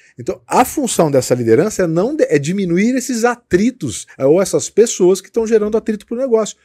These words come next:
Então, é, é, de novo, você pode ter amizade, você pode gostar, mas se te-, se você está fazendo algo, algo contra o bem maior, porque tá todo mundo ali pela empresa, né, tá sonhando, tá pagando a escola dos filhos, tá imaginando ter um carro melhor,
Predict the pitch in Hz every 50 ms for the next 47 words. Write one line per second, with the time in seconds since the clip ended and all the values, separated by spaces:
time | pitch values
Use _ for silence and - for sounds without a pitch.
0 | _ _ _ _ _ _ _ - - 127 120 - 214 269 - _ _ _ _ _
1 | _ _ _ _ _ _ _ _ _ - 139 139 139 127 - - 135 135 135 120
2 | - _ - 117 - 131 143 190 202 151 110 110 107 - 143 - - 151 180 247
3 | 240 - 226 208 147 117 123 127 139 - - - - 160 175 196 202 208 180 -
4 | - 151 113 - - - - 113 127 127 - 156 143 - - 170 175 165 - -
5 | 139 135 127 - 214 220 - 226 - 202 185 175 160 143 131 127 117 - - 117
6 | 110 110 107 107 - - 165 180 247 285 - 220 196 143 117 104 143 139 123 117
7 | 107 101 104 117 131 113 90 - - 104 131 117 - 117 - - 175 185 208 175
8 | 165 151 143 131 117 110 104 - - 156 139 117 104 90 - 113 131 165 196 160
9 | 123 90 - _ - _ _ - - 101 123 131 - 113 - - 117 104 104 117
10 | 127 135 113 107 - 107 - 110 104 98 113 117 117 110 110 - - - - -
11 | 104 - - 110 - - 120 104 104 107 120 - - - 135 127 120 113 - -
12 | 113 104 104 110 107 117 120 117 117 120 107 104 - - 95 92 107 123 135 127
13 | 117 113 117 120 117 113 113